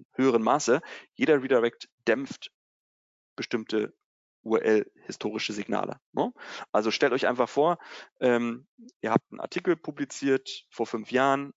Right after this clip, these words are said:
da gibt's einen Link drauf, den irgendein anderer Blog auf diesen Artikel gesetzt hat, weil er diesen Artikel spannend fand. Ähm, jetzt habt ihr eure,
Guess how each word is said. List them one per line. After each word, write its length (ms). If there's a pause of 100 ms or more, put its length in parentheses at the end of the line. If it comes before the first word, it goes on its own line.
da 100
gibt's 500
einen 100
Link 200
drauf, 340
den 160
irgendein 520
anderer 280
Blog 520
auf 180
diesen 240
Artikel 320
gesetzt 320
hat, 160
weil 80
er 60
diesen 240
Artikel 280
spannend 380
fand. 260 (520)
Ähm, 400
jetzt 580
habt 340
ihr 280
eure, 400